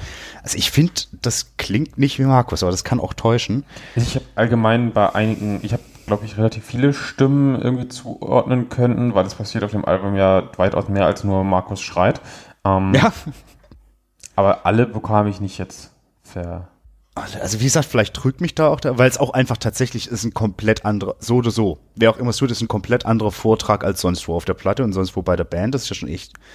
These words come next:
Speaker 1: Spoken Word mäßig.
Speaker 2: Ja.
Speaker 1: Und, ähm, ja, irgendwie auch dieses, ich fand dieses Ende so gut. Das
Speaker 2: Mhm.
Speaker 1: kann man hier auch mal kurz einmal komplett rausziehen. Eure Führer, eure Farben, all eure geliebten Staaten und alles, was euch heilig ist,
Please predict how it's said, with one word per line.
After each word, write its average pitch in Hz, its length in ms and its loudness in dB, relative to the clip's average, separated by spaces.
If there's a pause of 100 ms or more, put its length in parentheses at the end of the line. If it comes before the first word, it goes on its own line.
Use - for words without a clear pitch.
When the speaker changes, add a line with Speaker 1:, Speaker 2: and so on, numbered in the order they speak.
(220)
Speaker 1:
Spoken 104 460 0
Word 92 360 0
mäßig. 143 560 -2 (400)
Speaker 2:
Ja. 101 140 0 (720)
Speaker 1:
Und, 110 340 2
ähm, 98 480 0 (840)
ja, 117 320 4
irgendwie 110 260 0
auch 101 60 -4
dieses, - 340 -8
ich - 100 -10
fand 113 180 -4
dieses 87 220 -4
Ende 135 280 -2
so 85 140 -6
gut. - 360 -10 (480)
Das 113 140 6
Speaker 2:
Mhm. 117 100 6
Speaker 1:
kann 113 80 4
man 107 100 4
hier 107 140 4
auch 98 80 0
mal 110 120 4
kurz - 220 0
einmal 98 240 2
komplett - 440 -6
rausziehen. 120 500 2
Eure 101 240 2
Führer, 151 500 4
eure 110 240 4
Farben, 104 480 4
all 113 180 2
eure 107 220 0
geliebten 107 380 -2
Staaten 107 400 4
und 98 100 -2
alles, 101 240 0
was 95 140 -4
euch 92 180 -6
heilig 98 320 0
ist, 95 300 -6